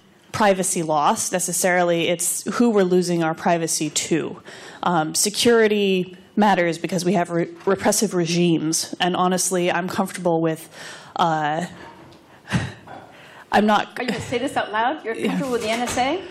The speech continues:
Speaker 1: I'm uncomfortable with the N S A. <laughs> Um, but so my, I love the idea in here of how we are shifting to a post-scarcity model. That's rad, and that you define it so clearly. Um,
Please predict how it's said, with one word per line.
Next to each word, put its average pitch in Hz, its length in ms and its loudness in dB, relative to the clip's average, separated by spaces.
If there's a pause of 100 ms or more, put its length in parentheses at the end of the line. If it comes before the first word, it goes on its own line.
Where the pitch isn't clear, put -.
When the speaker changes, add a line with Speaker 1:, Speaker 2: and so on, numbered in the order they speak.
(600)
Speaker 1:
I'm 233 200 8
uncomfortable 220 420 4
with 185 120 4
the 175 100 0
N 175 100 -2
S - 140 -4
A. 214 240 -8
<laughs> 302 120 6
Um, 294 460 8 (580)
but 254 160 6
so 262 360 8
my, 233 440 4 (240)
I 226 120 6
love 240 340 6
the 226 240 4
idea 190 340 4
in 185 80 0
here 175 260 2
of 170 580 2
how 185 300 2
we 175 200 4
are 160 400 2
shifting 185 420 0
to 180 120 0
a 156 40 2
post-scarcity 165 800 -2
model. 156 500 -2 (140)
That's - 300 -6
rad, 151 340 0
and 165 160 -6
that 165 100 -8
you 156 380 0
define 165 380 -2
it 151 100 -4
so 165 220 0
clearly. 160 540 -2 (560)
Um, 180 580 2